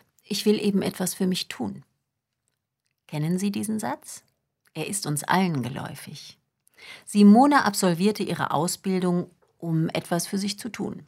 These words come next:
Sie lebt allein, um abends etwas für sich tun zu können. Und sie belohnt sich unentwegt selbst für ihre anstrengende Arbeit mit ausgedehnten Shoppingtouren, Wellnessaufenthalten, Weekendtrips,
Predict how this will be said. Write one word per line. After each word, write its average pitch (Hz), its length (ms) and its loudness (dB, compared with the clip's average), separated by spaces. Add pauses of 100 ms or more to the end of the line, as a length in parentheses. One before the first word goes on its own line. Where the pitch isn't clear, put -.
(260)
Sie 185 200 4
lebt 220 300 4
allein, 202 480 6
um 180 280 0
abends 196 600 4
etwas 139 420 -6
für - 140 -6
sich 156 160 -4
tun 233 240 4
zu 196 160 0
können. 135 460 -2 (340)
Und 143 120 -6
sie 151 80 0
belohnt 160 400 4
sich 208 220 0
unentwegt 240 520 2
selbst 185 460 2
für - 80 -10
ihre - 300 -2
anstrengende 175 720 0
Arbeit - 540 -6
mit 156 200 -2 (360)
ausgedehnten 170 800 0
Shoppingtouren, 202 1200 2
Wellnessaufenthalten, 165 1600 0
Weekendtrips, 190 1120 -4